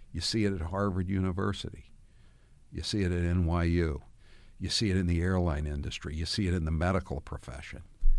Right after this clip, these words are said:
The standards have been totally debased by D E I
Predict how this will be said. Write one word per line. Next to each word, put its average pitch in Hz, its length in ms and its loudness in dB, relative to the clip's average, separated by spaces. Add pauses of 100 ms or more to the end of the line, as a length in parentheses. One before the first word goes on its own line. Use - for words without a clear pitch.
(360)
The 98 80 -2
standards 104 600 0
have 80 180 -2
been 85 200 -2 (100)
totally 98 760 0 (320)
debased - 840 -4 (920)
by 80 140 -4
D 78 480 6
E - 60 4
I 76 360 0